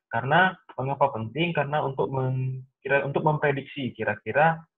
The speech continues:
jenis batu apa yang dialami oleh pasien. Kalau misalnya pasien mengalami I S K terlebih dahulu, baru dia terbe-, eh,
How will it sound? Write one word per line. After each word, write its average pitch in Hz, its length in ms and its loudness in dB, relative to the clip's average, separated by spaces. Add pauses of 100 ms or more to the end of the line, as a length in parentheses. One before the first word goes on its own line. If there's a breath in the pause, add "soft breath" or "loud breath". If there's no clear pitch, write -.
(160)
jenis 117 240 -4
batu 104 240 -2
apa 160 560 2
yang 131 240 4
dialami 107 400 -2
oleh 104 160 -8
pasien. 98 480 -4
Kalau 175 240 4
misalnya 151 260 -2
pasien 165 300 0
mengalami 117 480 -4
I - 80 -2
S - 80 -14
K 110 80 -2
terlebih 107 320 -6 (880)
dahulu, 98 640 -6 (400 soft breath)
baru 107 260 -4
dia 131 380 2
terbe-, 113 340 -4
eh, 110 500 0